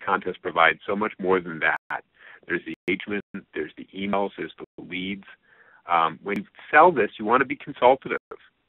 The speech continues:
Uh, understand what your advertisers' goals are and their objectives are first. Understand edge rank that Emily talked about,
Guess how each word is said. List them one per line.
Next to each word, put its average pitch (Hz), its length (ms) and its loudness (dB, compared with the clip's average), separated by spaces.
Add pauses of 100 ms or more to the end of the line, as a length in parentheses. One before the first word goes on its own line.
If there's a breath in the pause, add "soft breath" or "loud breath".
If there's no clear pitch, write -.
Uh, 92 260 4
understand 117 520 0
what 101 160 4
your 98 120 0
advertisers' 87 680 -2
goals 90 320 -2 (200)
are 53 240 0 (280 soft breath)
and 85 120 -10
their 82 80 2
objectives 87 640 -2
are 85 160 -6 (120)
first. - 340 0 (320)
Understand 104 600 -4
edge 120 240 2
rank 82 320 -4
that 82 120 -8
Emily 73 220 -10
talked 73 300 -8
about, - 300 -8